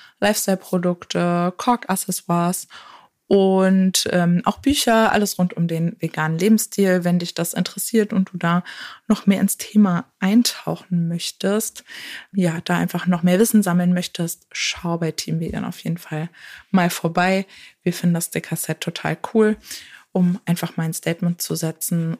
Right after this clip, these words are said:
und ja, freuen uns auf jeden Fall auf euer Feedback. Dann haben wir noch eine tolle Schokolade in der Box von Naturata. Naturata ist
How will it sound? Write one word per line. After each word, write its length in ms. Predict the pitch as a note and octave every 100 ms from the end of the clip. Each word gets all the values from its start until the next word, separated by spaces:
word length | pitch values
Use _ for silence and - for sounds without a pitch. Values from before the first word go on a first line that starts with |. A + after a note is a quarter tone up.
| _
und 840 | E3+ E3 D#3+ D#3 D#3 D#3+ - -
ja, 420 | A3+ B3 A3+ G1+ F#3
freuen 640 | - - - - F3 G3
uns 140 | G3 F#3
auf 160 | -
jeden 80 | F3+
Fall 200 | - E3
auf 220 | - - -
euer 260 | D#3+ D#3+ E3+
Feedback. 540 | - - - - - _ _ _ _ _
Dann 200 | F3+ A#3
haben 100 | A#3
wir 60 | G3
noch 240 | F#3+ -
eine 240 | F3+ F3 - - - - -
tolle 320 | - B3 C4
Schokolade 920 | - G#3 - F3 D#3+ F3+ G#3 A#3 B3+
in 100 | A3
der 80 | A#3
Box 380 | A3 D4 - -
von 580 | - - - F#3 F#3+ F#3+
Naturata. 1040 | E3+ E3 D#3 - E3 D3 D3 - - C#4+ E4+ - - - - - - - -
Naturata 400 | A3+ A#3 B3 C#4
ist 220 | -